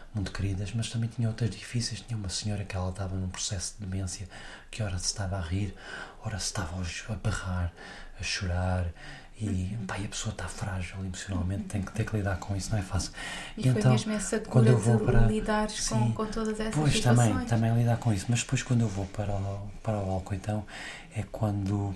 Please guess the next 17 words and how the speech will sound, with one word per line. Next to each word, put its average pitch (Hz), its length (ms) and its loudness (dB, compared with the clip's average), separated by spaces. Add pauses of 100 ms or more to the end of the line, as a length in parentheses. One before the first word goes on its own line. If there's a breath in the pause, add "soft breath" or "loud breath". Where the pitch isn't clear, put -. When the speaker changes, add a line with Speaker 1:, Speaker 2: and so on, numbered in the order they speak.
(200)
Speaker 1:
muda 98 580 4
o 92 220 -2
ambiente, 80 420 -2
o 92 40 0
ambiente 90 280 -2
Speaker 2:
Uhum. 101 100 0
Speaker 1:
muda 92 320 0
mesmo, 98 440 -2 (640 loud breath)
é 95 80 0
um, 90 260 0
o 95 340 0
ambiente 90 260 0
de - 80 -2
Alcoitão 90 460 0
é 90 40 2
muito 87 300 -2
mais 90 380 2